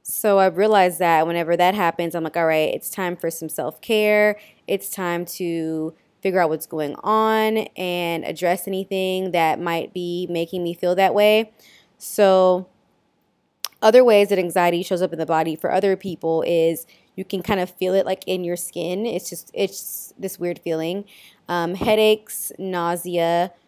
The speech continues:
shortness of breath. You can be shaky, stomach pain. Um, I know someone mentioned to me before they felt, like, a lump in their throats, like a lump, like you're about to cry, but it just stays there for, like, weeks on end.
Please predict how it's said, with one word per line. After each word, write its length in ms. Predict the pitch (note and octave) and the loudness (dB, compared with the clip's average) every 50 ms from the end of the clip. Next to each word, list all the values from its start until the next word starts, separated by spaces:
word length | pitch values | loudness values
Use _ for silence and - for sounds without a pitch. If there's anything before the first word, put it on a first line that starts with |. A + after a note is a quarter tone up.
| _ _ _ | _ _ _
shortness 460 | - - - F#3+ - - F3+ F3+ - | -8 -4 -2 -2 -2 -2 -6 -6 -6
of 160 | F3 D3+ - - | -8 -8 -6 -4
breath. 540 | E3 E3 D#3+ F3 G3+ G#3 - - _ - - - _ - | 0 2 2 2 0 -2 -4 -12 _ -20 -20 -20 _ -14
You 180 | - F#3+ F#3+ - | -12 -12 -10 -8
can 220 | - G#3+ F#3 F3 | -6 -6 -6 -6
be 160 | - D#3+ E3 | -6 -8 -8
shaky, 800 | E3 - - F#3+ F3 E3+ E3 - G#3+ A3 A3+ A#3 B3 C4+ C#4 - _ _ _ _ _ _ _ _ _ _ _ _ _ | -8 -8 -4 -4 -4 -4 -4 -6 -6 -4 -2 -2 -2 -4 -4 -6 _ _ _ _ _ _ _ _ _ _ _ _ _
stomach 460 | - - - - G#3 F#3+ G3 G3 G3 - | -16 -10 -6 -2 -2 0 0 -2 -4 -6
pain. 680 | - A3 G#3+ G3+ G3 F#3+ F#3+ G3 G3 G3+ G3+ G#3 G#3 _ _ _ _ _ _ _ _ _ _ _ | -6 -2 -2 0 0 0 0 0 -2 -2 -2 -4 -6 _ _ _ _ _ _ _ _ _ _ _
Um, 360 | - F#3+ F#3 F#3 F3+ F3+ F#3+ F#3 | -8 -6 -4 -4 -2 -2 -2 -2
I 120 | F3 F3+ | -2 -2
know 160 | F#3 F3+ F3+ | -2 -2 -2
someone 560 | F3+ - - G3 G3 F#3+ F#3 F3+ F3+ F#3 G3 - - | -4 -4 -6 -6 -4 -4 -4 -4 -4 -4 -6 -8 -8
mentioned 460 | F#3+ F3+ F#3 F#3 - - F#3 F#3 F3 | -6 -6 -6 -6 -8 -10 -10 -10 -8
to 80 | - G3 | -8 -8
me 120 | F#3+ F3+ | -6 -6
before 340 | E3 F3+ E3+ - F#3 F3+ F3 | -8 -8 -8 -4 -2 -2 0
they 160 | F3 F3 E3+ | 0 -2 -4
felt, 340 | E3+ - - F3 E3+ F3 - | -4 -4 -2 -2 -2 -2 -4
like, 120 | F3+ F3 - | -6 -6 -4
a 80 | F3 | -4
lump 440 | F3 E3 D#3+ E3+ F3 F3 F3 - - - | -4 -4 -4 -4 -4 -6 -6 -8 -12 -10
in 180 | - F#3+ F#3 F3+ | -10 -8 -6 -4
their 160 | F3 E3+ E3+ | -4 -4 -4
throats, 680 | E3+ - D3+ E3 D#3 D#3 F3 G#3+ - - _ - - | -6 -8 -8 -6 -2 -2 0 -2 -2 -4 _ -10 -6
like 180 | G3+ F#3 F3+ - | -4 -4 -2 -2
a 60 | F3 | -4
lump, 320 | E3 E3 E3+ F3 F#3 - - | -4 -2 -4 -6 -4 -4 -4
like 160 | F3 F3 - | -6 -4 -4
you're 60 | E3+ | -4
about 160 | E3+ E3 E3 | -4 -4 -4
to 60 | - | -6
cry, 360 | - - G#3 G3 G3+ G#3 G#3+ G3+ | -10 -6 0 2 4 4 4 4
but 100 | G3 F3+ | 2 0
it 80 | E3+ | 0
just 200 | D#3+ E3 - - | -2 -8 -12 -12
stays 340 | - - F3 E3 F3 F3+ E3 | -8 -6 -4 -4 -4 -4 -2
there 260 | F#3 G3 G3 G3 G3+ | 0 2 4 2 2
for, 140 | G3 G3 F3 | 0 -2 -2
like, 240 | D#3+ D#3 D#3 - - | -2 -2 -4 -6 -8
weeks 340 | D#3 F3 F3 - - - F3+ | -10 -8 -8 -10 -10 -10 -8
on 160 | D#3 D3 E3 | -6 -4 -4
end. 440 | F3 F#3 F#3+ F#3 F#3+ G3 G3 G3 | -2 -2 -2 -2 -4 -4 -6 -8